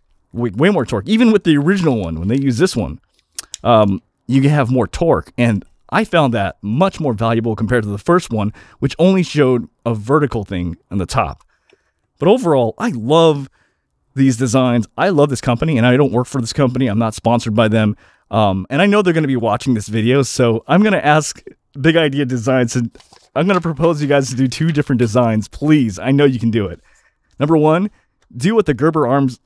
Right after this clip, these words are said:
arm slim, slim drive is doing, but do it better. I know you can do it. Basically, a bit driver and a knife at the end, and it's locking, and it looks sick. You guys can so do it. I know you guys can do it. The second one,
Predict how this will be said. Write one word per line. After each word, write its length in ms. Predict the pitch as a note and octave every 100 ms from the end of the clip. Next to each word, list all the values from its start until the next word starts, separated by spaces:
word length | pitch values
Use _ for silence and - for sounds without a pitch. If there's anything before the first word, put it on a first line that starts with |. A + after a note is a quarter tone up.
| _
arm 200 | C3+ C#3+
slim, 340 | - C#3 C#3
slim 300 | - - D3+
drive 240 | C#3+ C#3+ C3+
is 80 | A2
doing, 260 | C3+ D#3
but 160 | A#2+ A2+
do 140 | C3
it 80 | A#2
better. 320 | G2+ D#2 - -
I 80 | C#3+
know 120 | D#3
you 120 | D#3
can 100 | D3+
do 140 | C3 G2
it. 100 | F#2
Basically, 600 | D#3 - E3 D#3 D#3 - _
a 80 | A#2+
bit 200 | A2 D3+
driver 480 | C#3+ D3 C#3 C#3+ D3
and 120 | B2+
a 40 | A#2+
knife 300 | A#2+ G#2+ A2
at 80 |
the 160 | - G#2
end, 240 | F#2+ F#2+ - - _ _ _ -
and 120 | C3
it's 140 | A2+
locking, 500 | G#2 G2 D2+ D#2+ C#2 - _
and 140 | A2+
it 40 | A2+
looks 200 | A#2 -
sick. 480 | - A#2+ D2+ - _ _
You 100 | C3
guys 200 | D3 D#3+
can 160 | C#3 A#2
so 400 | - - D3+ C#3
do 180 | B2+ A#2
it. 80 |
I 80 | A#2
know 140 | B2+ C3+
you 80 |
guys 180 | B2 A#2+
can 100 | A#2
do 140 | A2 G2+
it. 180 | F2+ - - _ -
The 100 | C3
second 360 | - F3+ E3+
one, 240 | F3 F3+